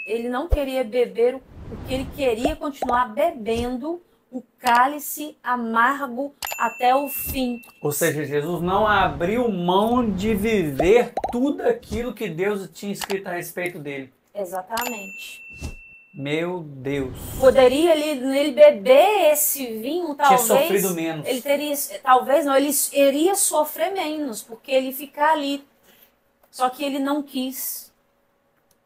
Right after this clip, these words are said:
Speaker 1: Então, verso trinta e cinco.
Speaker 2: E havendo crucificado, repartiram as suas vestes,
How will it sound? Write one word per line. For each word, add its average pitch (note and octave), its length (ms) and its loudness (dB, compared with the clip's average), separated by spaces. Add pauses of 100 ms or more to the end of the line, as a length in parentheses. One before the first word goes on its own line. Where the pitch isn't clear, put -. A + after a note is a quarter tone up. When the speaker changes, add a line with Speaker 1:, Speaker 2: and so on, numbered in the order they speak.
(3500)
Speaker 1:
Então, C4+ 420 0 (420)
verso A#3+ 680 0
trinta C#4 240 -4
e C#4+ 80 -2
cinco. A#3 680 -4 (1400)
Speaker 2:
E F3 80 6
havendo G#3 360 4
crucificado, A3+ 880 2
repartiram G#3+ 1080 2
as G3+ 120 0
suas G#3 380 2
vestes, F3 880 -2